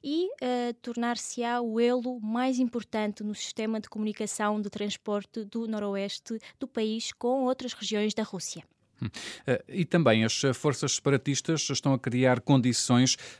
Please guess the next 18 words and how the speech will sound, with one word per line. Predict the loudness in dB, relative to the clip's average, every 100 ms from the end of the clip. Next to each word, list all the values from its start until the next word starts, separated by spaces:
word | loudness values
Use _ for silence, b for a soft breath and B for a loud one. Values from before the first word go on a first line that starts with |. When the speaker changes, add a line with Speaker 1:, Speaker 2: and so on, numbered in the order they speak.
| B
Speaker 2:
eh, | -2
para | 2 4 4 2
formar | 4 6 8 8
um |
tribunal | 6 4 6 6 4
de | 2
prisioneiros | 0 2 2 2
de | 2
guerra. | 2 2 -2 -6
Speaker 1:
Isto | -12 -6
de | -4
acordo | -2 -4 -4 -6
com | -8 -8
o |
jornal | -6 -6 -4 -4 -4
Izvestia, | -4 -2 -2 -2 -6 -8 -6
também | -4 -4 -4
estatal, | -6 -8 -6 -4 -6